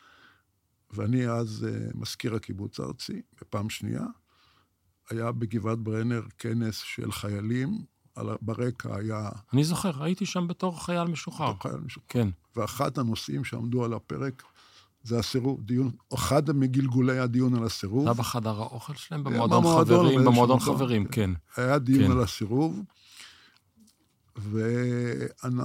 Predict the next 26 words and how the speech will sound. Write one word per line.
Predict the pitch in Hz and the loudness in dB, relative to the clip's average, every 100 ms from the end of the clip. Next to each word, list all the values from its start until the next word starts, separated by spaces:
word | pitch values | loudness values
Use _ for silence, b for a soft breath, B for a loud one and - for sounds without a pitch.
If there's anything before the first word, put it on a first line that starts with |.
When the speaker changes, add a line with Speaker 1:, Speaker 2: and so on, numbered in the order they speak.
| 131 127 | -2 0
Speaker 1:
אני | 127 139 139 135 131 123 | 0 0 0 0 -2 -2
הייתי, | 123 127 123 - 131 120 117 117 | -4 -4 -6 -4 -2 0 0 -2
דיברתי | 101 101 117 117 123 - 110 113 113 - | -4 -4 -2 -4 -4 -4 -4 -4 -8 -8
על | 113 107 110 | -8 -6 -8
הצורך | 113 - 113 - - 123 117 - | -10 -12 -14 -10 -6 -4 -4 -4
ל-, | 110 107 107 - 151 - | -6 -4 -6 -10 -16 -8
לשרת, | 117 - 113 107 127 139 - - - - | -6 -4 -6 -2 -2 -4 -10 -20 -20 -12
אבל | - 104 120 120 | -8 -4 0 0
ליצור | 104 107 - 117 110 | 0 -2 -2 -2 0
עמדה | 101 98 113 | -2 -2 -2
פוליטית, | 104 110 107 139 - 139 - | -2 -2 0 0 0 -2 0
אמיתית | 104 104 - 120 104 | -4 -2 0 -2 -2
וזה, | 104 131 175 - B B B B B B B - | -4 -2 -2 -4 B B B B B B B -6
ואז | - 165 139 | 2 2 4
עלה | 123 139 | 2 0
כרגיל | 127 123 113 120 131 120 | 0 -2 0 0 0 -2
אחד | - 117 117 | -2 -2 -2
החיילים | 117 107 107 120 131 117 | -4 -4 -2 -2 -2 -2
ואמר, | 117 117 120 117 | -2 -2 -2 -4
"אז | 95 | -6
תגיד, | 120 120 120 | -4 -2 0
אבל | 110 | 0
מתי | 107 127 | 0 0
אני | 135 127 | 0 0
צריך | - - | -2 -6
לסרב?" | 110 - - | -6 -6 -8